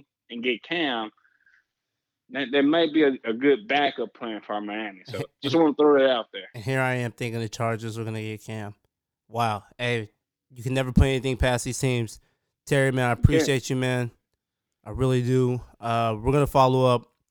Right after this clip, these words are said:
Speaker 2: this week 'cause, uh, there, there's some more components to the show that we're gonna add. So,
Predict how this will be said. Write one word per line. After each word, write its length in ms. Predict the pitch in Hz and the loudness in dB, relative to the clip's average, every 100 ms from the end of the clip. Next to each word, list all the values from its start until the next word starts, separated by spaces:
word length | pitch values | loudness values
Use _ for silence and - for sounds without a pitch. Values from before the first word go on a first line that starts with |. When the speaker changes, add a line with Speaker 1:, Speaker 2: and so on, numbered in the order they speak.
| _ | _
Speaker 2:
this 200 | - 120 | -10 -6
week 240 | 123 123 117 | -2 -4 -2
'cause, 180 | 117 113 | -4 -2
uh, 180 | 113 107 | -2 0
there, 200 | 120 120 | 0 0
there's 280 | 117 120 | 0 -2
some 240 | - 117 107 _ _ | -2 -4 -6 _ _
more 160 | 127 127 | -6 -4
components 420 | 120 131 123 113 | -4 -2 -2 -4
to 80 | - | -6
the 80 | 113 | -6
show 220 | - 120 | -2 -2
that 80 | 117 | -2
we're 100 | 117 | -2
gonna 160 | 117 | -2
add. 400 | 107 117 117 117 | -2 -2 -2 -2
So, 320 | - 120 110 | -4 -6 -6